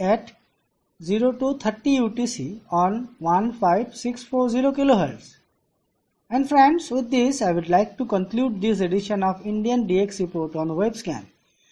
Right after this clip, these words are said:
I hope the information will be beneficial to you. I would like to thank D X India Yahoo Group and Indian D X Club International for their continuous support to I D X R.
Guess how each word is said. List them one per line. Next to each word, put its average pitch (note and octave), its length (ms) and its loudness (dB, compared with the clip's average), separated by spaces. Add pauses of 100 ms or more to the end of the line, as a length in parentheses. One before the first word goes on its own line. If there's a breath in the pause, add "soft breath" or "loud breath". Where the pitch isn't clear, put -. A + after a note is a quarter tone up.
(240)
I G#3+ 180 2
hope B3 300 2
the G3 120 2
information B3+ 840 0
will F3+ 160 -2
be F#3+ 120 -2
beneficial A3 680 -2
to B3+ 120 -4
you. G3+ 340 -2 (600)
I D#3+ 80 -6
would F#3 180 -2
like G3+ 300 2
to C#4 80 -2
thank B3 440 2
D F#3+ 160 2
X A3+ 220 -2
India B3+ 420 2
Yahoo G3 400 2
Group A#3+ 360 -2 (1120)
and B3+ 500 0
Indian C4+ 680 2
D G#3+ 220 0
X A#3 180 -4
Club G#3 260 4
International A3 800 -2
for E3 260 0
their G3+ 360 2 (1120)
continuous C#4+ 680 2
support G3+ 580 4
to A#3 140 -4
I F#3+ 180 2
D A#3+ 200 2
X A#3+ 220 -2
R. G#2+ 200 0